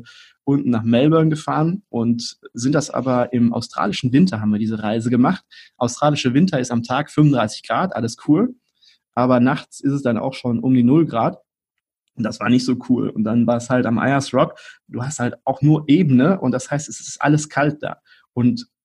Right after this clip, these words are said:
diese, diese Wände von dem Wohnwagen, die sind halt mega dünn und dann habe ich halt mega gefroren, weil meine Freundin hatte alle drei Decken und, ähm,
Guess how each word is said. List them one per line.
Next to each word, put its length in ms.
diese, 340
diese 360
Wände 280
von 200
dem 320
Wohnwagen, 480
die 80
sind 160
halt 160
mega 260
dünn 300
und 80
dann 100
habe 100
ich 120
halt 140
mega 240
gefroren, 500
weil 240
meine 180
Freundin 320
hatte 260
alle 140
drei 220
Decken 360
und, 400
ähm, 480